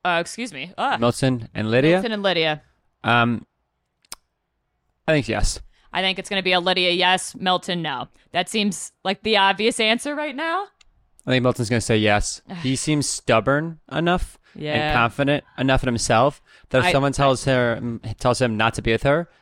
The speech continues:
Speaker 2: he's gonna be like, "Cool, I trust myself. I'm gonna do it." So,
Speaker 1: All right.
Speaker 2: predictions. We'll see what happens.
Speaker 1: So, yeah, little different. Super excited to check that out.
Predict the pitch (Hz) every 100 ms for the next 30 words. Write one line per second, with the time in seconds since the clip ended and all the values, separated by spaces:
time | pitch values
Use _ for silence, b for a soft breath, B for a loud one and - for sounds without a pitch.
0 | - 104 120 113 - 127 104 92 _ _
1 | _ - 120 123 113 127 117 - 110 107
2 | 95 98 92 - - - 113 95 - _
3 | 151 175 226 143 - 175 175 - 113 -
4 | 123 156 110 - - _ - - 202 190
5 | 151 214 - 220 247 240 254 254 - -
6 | 220 240 233 240 214 202 196 220 208 208
7 | 196 247